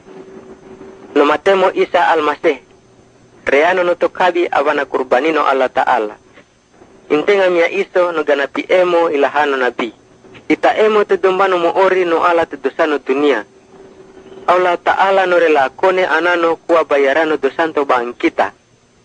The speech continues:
Tolu mo ina na lengono kuburu no iso, no mo inamo,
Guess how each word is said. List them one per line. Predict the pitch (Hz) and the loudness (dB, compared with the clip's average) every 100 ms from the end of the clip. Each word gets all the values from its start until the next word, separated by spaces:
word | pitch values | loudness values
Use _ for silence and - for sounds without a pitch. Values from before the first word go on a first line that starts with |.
| _ _ _ _ _ _ _ _ _ _ _ - | _ _ _ _ _ _ _ _ _ _ _ 0
Tolu | 180 180 | 2 2
mo | 175 175 | 0 2
ina | 220 214 202 | 2 2 0
na | 190 | 2
lengono | 175 175 196 185 175 | 0 2 0 2 0
kuburu | - 160 151 156 | -4 -4 0 2
no | 156 151 | 2 2
iso, | 160 - 185 175 - - - | 0 2 0 0 -6 -20 -6
no | 147 | -4
mo | 147 131 | 0 -2
inamo, | 127 160 175 180 180 | 0 0 0 -2 -4